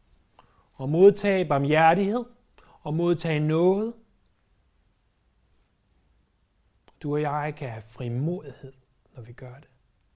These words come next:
Vi kan komme, som små børn kommer til deres forældre, med fuld frimodighed. Jeg ved ikke, hvad julen handler om for dig.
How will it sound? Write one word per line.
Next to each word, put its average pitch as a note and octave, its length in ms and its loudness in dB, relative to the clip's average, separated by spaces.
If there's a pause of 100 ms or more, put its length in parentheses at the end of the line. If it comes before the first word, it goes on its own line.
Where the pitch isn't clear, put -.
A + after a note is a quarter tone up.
(1160)
Vi E3 100 -4
kan E3+ 140 -4
komme, F#3+ 400 -2
som C#3 180 -10
små F3+ 360 -4
børn D#3+ 340 -6
kommer D#3+ 300 -10
til D#3 160 -12
deres D#3 240 -10
forældre, D#3 540 -12 (920)
med B2+ 100 -14
fuld - 380 -10 (260)
frimodighed. - 680 -10 (4000)
Jeg D#3 120 -8
ved D#3+ 100 -6
ikke, E3+ 120 -8
hvad D#3 100 -4
julen D3+ 420 -8
handler C#3 340 -10
om C3+ 180 -14
for - 140 -16
dig. A#2 220 -14